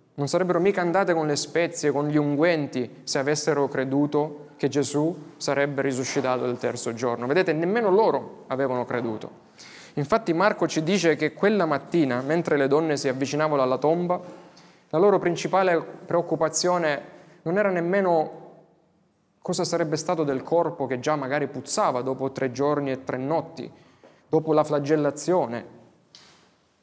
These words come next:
in avanzato stato di composizione. Non era nemmeno quello il problema. Loro dicevano: "Chi ci rotolerà la tomba per entrare a ungere il nostro Signore?"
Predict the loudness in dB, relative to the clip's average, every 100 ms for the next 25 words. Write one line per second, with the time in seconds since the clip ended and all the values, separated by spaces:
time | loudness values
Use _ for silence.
0 | _ _ _ _ 0 2 0 0 0 0
1 | 0 2 2 0 -2 0 0 0 0 0
2 | 2 2 4 4 2 0 -2 -2 0 0
3 | 0 0 -2 0 2 4 4 4 4 2
4 | 0 -2 -20 -20 -20 _ -4 2 4 4
5 | 2 2 0 0 -2 -2 0 2 0 0
6 | 0 -2 0 0 0 -2 -4 -2 -2 -4
7 | -2 -2 -2 -4 -20 -12 -6 -4 -2 -2
8 | -4 -6 -12